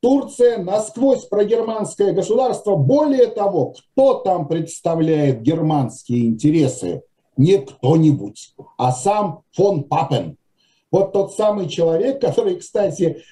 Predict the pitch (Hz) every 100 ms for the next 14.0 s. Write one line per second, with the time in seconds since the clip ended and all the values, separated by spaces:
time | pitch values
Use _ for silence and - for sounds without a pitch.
0 | - 156 175 170 143 208 269 226 208 202
1 | 170 202 202 214 208 - 151 151 165 190
2 | 247 - 185 180 190 190 156 214 196 196
3 | 196 170 165 156 147 147 202 254 - 156
4 | - 139 139 127 131 127 196 285 277 262
5 | 247 208 - 175 202 139 95 _ _ _
6 | 127 180 180 185 185 139 139 165 156 151
7 | 151 135 - 196 196 185 131 - - -
8 | 85 - _ _ 139 139 - 226 240 233
9 | - 175 196 196 202 202 143 127 131 120
10 | 277 285 - - - 143 208 240 160 -
11 | - 190 - - 147 151 - 254 302 233
12 | - - - - 208 127 - - 196 196
13 | 196 151 127 - 131 127 131 120 98